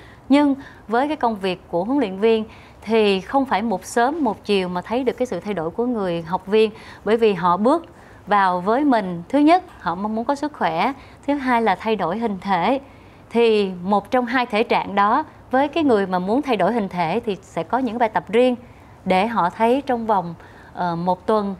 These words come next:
hai tuần, ba tuần họ thay đổi. Còn với sức khỏe thì phải dài hơn. Tại vì họ không có sức khỏe, họ mới tìm tới mình, tìm những cái bài tập phù hợp. Và mình cũng dựa trên những cái bài tập fitness của mình,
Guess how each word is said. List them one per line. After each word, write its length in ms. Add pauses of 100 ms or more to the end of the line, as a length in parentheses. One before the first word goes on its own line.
(120)
hai 240
tuần, 320
ba 140
tuần 260
họ 140
thay 180
đổi. 260 (340)
Còn 200
với 160
sức 180
khỏe 300
thì 300
phải 380 (120)
dài 320
hơn. 220 (460)
Tại 120
vì 280
họ 220
không 260
có 80
sức 180
khỏe, 240
họ 140
mới 140
tìm 340
tới 300
mình, 320 (100)
tìm 220
những 140
cái 100
bài 140
tập 280 (420)
phù 200
hợp. 300 (340)
Và 100
mình 340 (100)
cũng 220
dựa 200
trên 240
những 100
cái 100
bài 140
tập 180 (120)
fitness 300 (140)
của 100
mình, 240